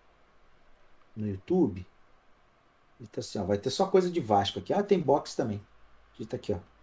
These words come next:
Whisky. Whisky Blues. Ó, quarenta minutos, três horas, cinco horas. Só joga.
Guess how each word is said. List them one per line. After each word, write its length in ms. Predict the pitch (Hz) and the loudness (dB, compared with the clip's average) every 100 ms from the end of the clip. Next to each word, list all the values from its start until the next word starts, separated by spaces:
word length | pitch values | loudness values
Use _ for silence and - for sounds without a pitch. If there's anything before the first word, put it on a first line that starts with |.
| _ _ _ _ _ _ - 120 | _ _ _ _ _ _ -14 -4
Whisky. 880 | 123 170 - - - 165 170 180 175 - _ _ _ _ _ _ _ _ _ _ _ _ _ _ _ _ _ _ _ - - _ _ _ _ | -2 -2 -6 -8 -8 -6 -6 -8 -8 -16 _ _ _ _ _ _ _ _ _ _ _ _ _ _ _ _ _ _ _ -20 -20 _ _ _ _
Whisky 260 | 170 170 151 | 0 2 0
Blues. 840 | 90 85 65 - - - - - - | 2 2 2 -6 -10 -8 -8 -10 -16
Ó, 80 | - _ _ _ | -18 _ _ _
quarenta 320 | - 92 110 87 | 0 2 2 -2
minutos, 440 | 85 117 113 - | -2 0 -2 -2
três 300 | 101 98 85 | 4 4 6
horas, 280 | 104 110 98 | 4 4 2
cinco 320 | - 110 90 | -4 -6 0
horas. 600 | 95 107 101 107 - - _ _ _ _ _ _ _ _ _ _ _ _ _ | 2 2 0 -4 -8 -10 _ _ _ _ _ _ _ _ _ _ _ _ _
Só 220 | - 214 185 | 0 2 6
joga. 420 | 110 110 98 | 6 4 0